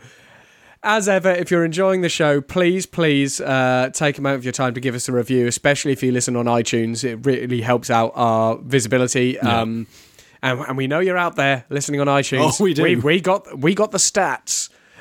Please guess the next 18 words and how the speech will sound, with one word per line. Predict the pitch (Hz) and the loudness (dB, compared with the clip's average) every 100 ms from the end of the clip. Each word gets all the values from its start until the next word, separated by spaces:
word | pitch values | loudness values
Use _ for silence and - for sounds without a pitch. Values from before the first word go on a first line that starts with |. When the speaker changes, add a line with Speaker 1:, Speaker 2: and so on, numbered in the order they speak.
| - | -6
Speaker 1:
Um, | 135 139 127 127 127 123 - - _ | 0 2 2 -2 -4 -6 -16 -20 _
uh, | - 139 135 143 | 0 2 2 0
otherwise, | 175 175 175 160 160 - | 0 2 4 2 2 -2
yeah, | - | -4
please | - 156 139 | 0 0 0
just | 165 139 - 131 | -2 -6 -8 -2
leave | 170 139 | 0 0
us | 139 | 2
ratings, | 131 139 127 | 0 0 -2
leave | 135 117 | -2 -4
us | - | -2
reviews | 117 123 117 | 0 0 2
wherever | 120 123 117 | 2 2 2
you | 117 | 0
listen | 117 120 120 | 0 -4 -4
to | 120 | -2
it. | 117 - | -2 -2
Um, | 120 113 110 110 | 0 2 0 -4